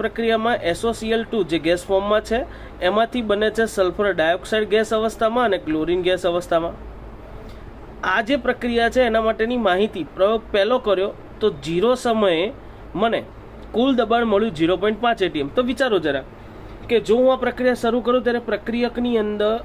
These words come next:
અરે sorry, પ્રક્રિયાની અંદર મારી પાસે નિપજ બની હોય? ના જ બની હોય ને યાર. તો ઝીરો સમયે મારી પાસે નિપજ બની નહીં હોય તો મારી પાસે માત્ર શું હશે? પ્રક્રિયક જ. તો આ જે પણ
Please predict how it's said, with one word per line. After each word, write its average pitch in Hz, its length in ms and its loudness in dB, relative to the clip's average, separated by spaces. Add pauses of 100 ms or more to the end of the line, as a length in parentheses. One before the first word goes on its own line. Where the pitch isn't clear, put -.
(100)
અરે 190 140 4 (180)
sorry, 160 240 0
પ્રક્રિયાની 240 600 2
અંદર 214 280 0
મારી 208 180 2
પાસે 220 140 2
નિપજ 208 300 0
બની 233 200 2
હોય? 262 100 -2 (480)
ના 233 180 4
જ 254 140 -2
બની 247 200 2
હોય 277 160 6
ને 262 80 2
યાર. 233 240 4 (440)
તો 233 100 4 (1120)
ઝીરો 190 260 2 (120)
સમયે 226 340 2 (140)
મારી 190 300 2
પાસે 226 240 0 (100)
નિપજ 202 580 0
બની 214 280 2 (180)
નહીં 247 320 4
હોય 180 480 4 (540)
તો 233 160 2
મારી 220 200 2
પાસે 220 140 0 (100)
માત્ર 214 320 0
શું 233 160 4
હશે? 196 160 2 (220)
પ્રક્રિયક 233 560 2
જ. 247 40 -2 (340)
તો 233 100 2
આ 180 160 -2
જે 170 80 4 (100)
પણ 247 160 4